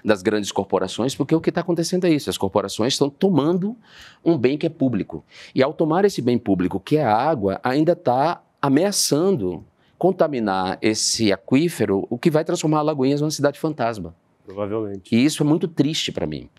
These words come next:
Speaker 1: Então, essa cidade, que, por isso eu digo que é contraditório,
Speaker 2: É.
Speaker 1: sabe? Tem uma coisa assim, que eu, a pobreza, a gente ia pro rio porque não tinha água em casa, mas ao mesmo tempo eu go-, eu gostaria que os rios estivessem vivos.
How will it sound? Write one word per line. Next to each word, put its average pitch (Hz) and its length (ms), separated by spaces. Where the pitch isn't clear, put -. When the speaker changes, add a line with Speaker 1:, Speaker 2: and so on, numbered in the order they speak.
Speaker 1:
Então, 120 320
essa 151 240
cidade, 85 460
que, - 160
por 120 80
isso 147 140
eu 156 40
digo 131 160
que 120 120
é 117 40
contraditório, 117 720
Speaker 2:
É. 135 40
Speaker 1:
sabe? 127 340
Tem 123 140
uma 139 180
coisa 139 300
assim, 104 260
que 95 100
eu, 95 220
a - 100
pobreza, 98 880
a 101 80
gente 127 280
ia 127 60
pro 127 120
rio 95 320
porque 87 500
não 98 160
tinha 90 200
água 80 240
em 104 80
casa, 135 500
mas 131 260
ao 139 60
mesmo 135 260
tempo 131 340
eu 143 60
go-, 147 180
eu 127 80
gostaria 131 360
que 143 100
os 120 120
rios 117 200
estivessem 117 460
vivos. 80 580